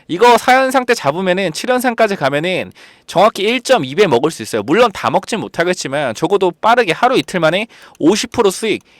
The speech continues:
일월 이천이십사 년도. 자, 일월 수익으로 시작하면 얼마나 좋아요. 아시겠죠? 반드시 이 구간, 월요일이,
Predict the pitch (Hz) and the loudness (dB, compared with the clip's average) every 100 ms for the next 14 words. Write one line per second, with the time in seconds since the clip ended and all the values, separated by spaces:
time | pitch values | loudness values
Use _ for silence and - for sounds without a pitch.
0 | _ - 247 254 247 - - 226 131 180 | _ -8 2 2 2 -2 -2 0 -2 -8
1 | - 214 220 170 123 - _ _ - 135 | -4 -4 -2 -4 -6 -8 _ _ -4 -2
2 | 196 240 160 95 _ _ _ _ _ - | 0 2 2 0 _ _ _ _ _ -12
3 | - 277 262 254 - 240 254 185 131 156 | -4 -2 0 0 0 0 2 2 2 0
4 | 156 - 117 120 98 104 _ - 143 208 | -2 -2 -2 0 -2 -8 _ -4 0 0
5 | - 147 - - - - 185 214 240 233 | 0 -4 -6 -18 -20 -4 -2 0 -2 -2
6 | 233 143 185 214 214 - 160 131 104 _ | -4 -4 -4 -4 -4 -2 0 0 -2 _
7 | _ - 139 208 220 208 | _ 2 4 6 4 2